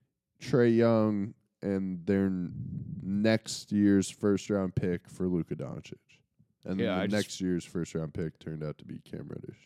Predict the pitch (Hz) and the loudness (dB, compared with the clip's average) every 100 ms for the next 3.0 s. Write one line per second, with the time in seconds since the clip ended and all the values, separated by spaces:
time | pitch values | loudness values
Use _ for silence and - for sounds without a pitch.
0 | - 104 104 110 107 101 92 95 107 101 | -12 -8 -6 -4 -4 -6 -8 -10 -10 -8
1 | 82 101 - 113 107 101 - 123 135 104 | -6 -8 -6 -4 -4 -6 -8 -6 -4 -4
2 | 113 117 117 101 95 92 87 87 87 - | -6 -4 -2 0 0 -2 -4 -4 -4 -4